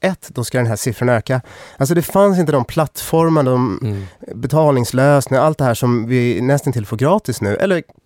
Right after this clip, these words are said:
Speaker 1: f-, f-, liksom på ett vä-, väldigt enkelt sätt kan skaffa, eh, fanns inte då. Så att, eh, nu har det varit, eh,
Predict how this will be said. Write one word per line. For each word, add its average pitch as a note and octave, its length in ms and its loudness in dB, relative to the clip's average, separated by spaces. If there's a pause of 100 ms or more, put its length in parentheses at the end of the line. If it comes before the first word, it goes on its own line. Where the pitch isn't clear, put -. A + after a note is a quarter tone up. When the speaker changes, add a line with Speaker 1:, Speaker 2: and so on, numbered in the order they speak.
(140)
Speaker 1:
f-, - 180 -18
f-, - 120 -12
liksom C#3 260 -2
på C3+ 100 -4
ett A#2+ 60 -6
vä-, A#2+ 240 0
väldigt A#2+ 220 -4
enkelt B2+ 260 -2
sätt - 160 -6
kan G#2+ 80 -6
skaffa, - 480 -4 (420)
eh, B2 80 -6
fanns G#3 380 0
inte G#2+ 200 -2
då. C#2 200 -2 (720)
Så - 140 -2
att, - 180 -4
eh, - 120 0
nu E3+ 180 4
har C#3 120 2
det A2+ 60 0
varit, G#2+ 260 -4
eh, A#2 100 0